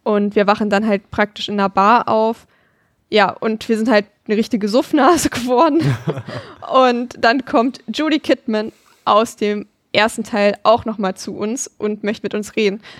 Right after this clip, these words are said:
Speaker 1: Magst du kurz noch mal sagen, wer sie ist, so in zwei Sätzen?
Speaker 2: Ja, also Kidman war ja im ersten Teil unsere neue Partnerin, weil wir waren ja beim Crimson City Police Department angestellt und sie war dann die neue, die uns so ein bisschen unter die Arme greifen sollte.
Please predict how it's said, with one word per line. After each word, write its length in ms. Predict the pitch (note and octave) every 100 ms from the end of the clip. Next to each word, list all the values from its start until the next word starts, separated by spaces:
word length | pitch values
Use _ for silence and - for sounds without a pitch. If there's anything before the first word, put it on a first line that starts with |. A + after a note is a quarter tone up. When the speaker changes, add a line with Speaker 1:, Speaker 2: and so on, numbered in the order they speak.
| -
Speaker 1:
Magst 240 | G#3 A#3+ C#4+
du 40 |
kurz 260 | - E4 -
noch 80 | C#4+
mal 160 | B3
sagen, 560 | G#3 F#3+ G#3 B3+ A#3 B3+ -
wer 200 | G#3+ A3
sie 160 | G#3+ -
ist, 300 | A#3 - -
so 160 | G#3+ G3
in 240 | G#3 A3 _ _ _ _
zwei 280 | - G3+ G#3
Sätzen? 380 | G3+ A3 - F4 - - - - -
Speaker 2:
Ja, 180 | A#2 B2
also 240 | B2 A#2+ - -
Kidman 600 | - B2 - B2+ B2+ B2
war 200 | A2 A2+
ja 220 | A#2+ A#2+ A2
im 180 | G2+ -
ersten 480 | - G#2+ C3 - D3
Teil 580 | - C3 C3 C3 C3+ C3+
unsere 1040 | - A#2 A2 A2 F#2 G2+ G2+ G2 G2 D#2 C#2+ _
neue 500 | G#2+ G2+ G#2+ G#2+ G#2
Partnerin, 1000 | G2+ - G#2 A#2 C3+ B2+ A#2 C3 C3+ C3+
weil 140 | G2+
wir 140 | F#2+ F2+
waren 220 | G2 G2
ja 180 | G2 G2
beim 440 | F#2+ F#2 F#2 F#2 -
Crimson 380 | A2+ G#2+ -
City 360 | A2 - A2+ G#2
Police 400 | - G#2+ A2 A2+
Department 600 | A2+ - A#2 A2+ A#2 G#2
angestellt 760 | G#2 G#2+ G#2+ - G#2 G#2 G#2 -
und 200 | G2 F#2+
sie 160 | G2 F#2+
war 120 | F#2+
dann 200 | F#2+ F#2
die 80 | F#2+
neue, 400 | F#2+ G2+ G#2+ G2
die 120 | F#2
uns 140 | F#2+
so 80 | G2+
ein 20 |
bisschen 260 | F#2 - F#2
unter 200 | F#2+ F#2+
die 140 | F2
Arme 280 | D#2+ F2+ G#2+
greifen 380 | G2+ G2 G2+ A2
sollte. 420 | G#2 G#2 G2+ A2+